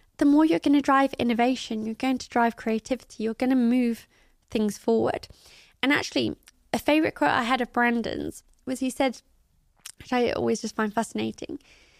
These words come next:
like, "People are sceptical, and then one day planes do fly." And again, if you think back to, like, there would have been a point where someone would say, "What, we can fly in an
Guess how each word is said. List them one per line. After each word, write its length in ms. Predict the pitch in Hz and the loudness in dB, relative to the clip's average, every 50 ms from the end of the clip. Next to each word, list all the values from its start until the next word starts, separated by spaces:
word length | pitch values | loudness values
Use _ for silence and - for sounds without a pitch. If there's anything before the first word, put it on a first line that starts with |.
| _ _ _ | _ _ _
like, 220 | - - - _ - | -8 -8 -8 _ -8
"People 340 | - 302 302 349 - - 403 | -2 -2 -2 0 0 0 0
are 40 | |
sceptical, 800 | 339 - - - - - - - - - - - - - - - _ _ _ _ _ _ _ _ _ - | 0 -2 -2 -2 -2 -2 -4 -8 -14 -8 -6 -6 -6 -6 -8 -12 _ _ _ _ _ _ _ _ _ -4
and 100 | 254 262 | 0 2
then 160 | 269 277 269 269 | 2 4 4 4
one 160 | 285 294 311 | 4 4 4
day 200 | 311 277 262 233 - _ _ _ - | 4 4 2 0 -2 _ _ _ -4
planes 360 | - 254 240 247 247 240 - | 0 0 2 2 0 -2 -2
do 220 | - 240 247 240 | -2 -2 -2 -2
fly." 400 | - - - 233 226 233 269 381 - _ _ _ _ _ _ _ _ _ _ _ _ _ | -2 -2 0 2 2 2 2 0 -2 _ _ _ _ _ _ _ _ _ _ _ _ _
And 120 | - 294 311 | 2 2 4
again, 160 | 294 349 320 | 6 4 4
if 100 | 285 - | 4 2
you 80 | 480 | 0
think 240 | 453 - - 494 453 | 0 0 -2 -2 0
back 220 | - 381 415 - - | 2 2 2 2 0
to, 120 | - 285 | 0 0
like, 280 | 240 226 - - - - | 2 2 2 0 -2 -2
there 120 | - 285 | 0 2
would 120 | 330 359 | 2 2
have 40 | - | 2
been 140 | - 392 370 | 2 2 2
a 60 | 330 | 2
point 440 | - - _ - - 359 359 311 - | 0 -2 _ -2 2 4 4 4 2
where 280 | - - 233 233 226 - _ _ _ _ _ _ _ - | 0 0 0 0 -2 -4 _ _ _ _ _ _ _ -14
someone 200 | - - 381 403 | -4 0 0 0
would 60 | 370 | 0
say, 140 | - 370 330 | 0 -2 -2
"What, 300 | 247 - - - - - | -2 -4 -6 -6 -2 -2
we 100 | 294 - | -2 -2
can 260 | - - 254 240 - _ _ _ _ _ | -2 -4 -4 -4 -4 _ _ _ _ _
fly 400 | _ _ - - 277 277 277 294 | _ _ -8 -2 2 2 4 4
in 140 | 302 311 320 | 6 6 6
an 80 | 330 | 4